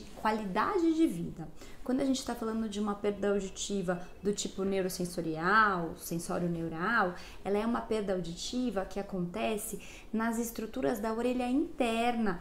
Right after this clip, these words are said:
e no nervo auditivo, tá? E a gente não tem nenhum tratamento que consiga restabelecer essa fisiologia, tá? Então, quando a gente tem uma perda das células da cóclea,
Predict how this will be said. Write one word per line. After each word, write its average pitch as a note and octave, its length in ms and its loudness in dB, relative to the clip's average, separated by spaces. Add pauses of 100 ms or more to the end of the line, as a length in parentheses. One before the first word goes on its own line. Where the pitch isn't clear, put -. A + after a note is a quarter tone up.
(160)
e A3+ 60 0
no B3 120 2
nervo C#4 420 2
auditivo, F3+ 720 -2 (400)
tá? G3 260 0 (540)
E C4 160 4
a D4 80 4
gente C#4+ 320 2
não C#4+ 340 10 (380)
tem D4+ 360 6
nenhum B3 420 4
tratamento C4+ 920 2
que A3+ 140 -6
consiga B3 400 0
restabelecer A#3+ 1120 0 (260)
essa C#4 260 0
fisiologia, B3 1120 2 (440)
tá? F#3 320 2 (160)
Então, G#3+ 100 -4
quando B3+ 180 4
a - 20 6
gente C4 220 4
tem A#3+ 140 0
uma A3 200 0
perda C#4 580 2
das G#3+ 160 0
células F#3 480 0
da E3 140 -4
cóclea, A#3+ 600 0